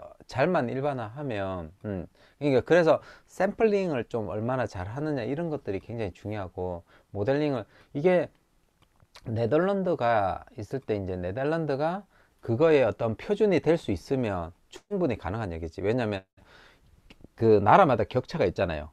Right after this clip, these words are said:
근데 그거 중에 네덜란드가 한 중간 정도였다고 치면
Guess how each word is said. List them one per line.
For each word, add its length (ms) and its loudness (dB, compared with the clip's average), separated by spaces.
근데 300 6
그거 560 4
중에 480 -4
네덜란드가 640 2
한 180 -2
중간 300 0
정도였다고 760 0
치면 500 -2